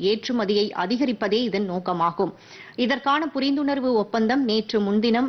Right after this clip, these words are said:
இந்திய மருத்துவம் மற்றும் ஹோமியோபதி ஆணையத்திற்கும் அமெரிக்காவைச் சேர்ந்த மருந்து உற்பத்தி நிறுவனம் ஒன்றிற்கும் இடையே கையெழுத்தாகியது. இரு நாடுகளுக்கும் சம அளவில் நன்மை பயக்கும் அளவில்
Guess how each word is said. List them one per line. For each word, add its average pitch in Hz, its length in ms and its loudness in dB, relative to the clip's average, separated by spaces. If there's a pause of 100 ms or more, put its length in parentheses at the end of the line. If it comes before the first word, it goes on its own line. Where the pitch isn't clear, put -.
இந்திய 254 360 4
மருத்துவம் 208 520 0
மற்றும் 196 340 0
ஹோமியோபதி 247 760 0
ஆணையத்திற்கும் 196 720 -2 (340)
அமெரிக்காவைச் 294 720 -2
சேர்ந்த 247 360 0
மருந்து 240 400 0
உற்பத்தி 214 420 -2
நிறுவனம் 208 460 2
ஒன்றிற்கும் 190 560 0
இடையே 196 360 2
கையெழுத்தாகியது. 190 920 0 (1000)
இரு 302 200 2
நாடுகளுக்கும் 285 640 0
சம 247 300 0
அளவில் 254 340 0
நன்மை 220 340 0
பயக்கும் 208 440 0
அளவில் 196 400 0